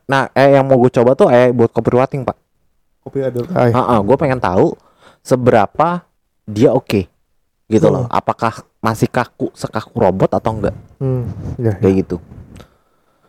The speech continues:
Speaker 1: Dan, dan di, di TikTok banyak banget konten-konten tentang, tentang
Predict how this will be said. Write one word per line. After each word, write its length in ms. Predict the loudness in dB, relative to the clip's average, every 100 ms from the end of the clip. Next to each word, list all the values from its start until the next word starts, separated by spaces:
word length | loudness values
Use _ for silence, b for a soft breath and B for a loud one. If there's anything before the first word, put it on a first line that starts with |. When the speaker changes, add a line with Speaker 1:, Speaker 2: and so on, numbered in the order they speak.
| _ _ _ _ -2
Speaker 1:
Dan, 320 | 0 0 2
dan 160 | 2 6
di, 300 | 8 8 6
di 160 | 4
TikTok 460 | 2 0 2 0 2
banyak 200 | 2 4
banget 160 | 2 0
konten-konten 560 | -2 -4 -4 -4 -4 -4
tentang, 180 | -6 -8
tentang 280 | -8 -6 -2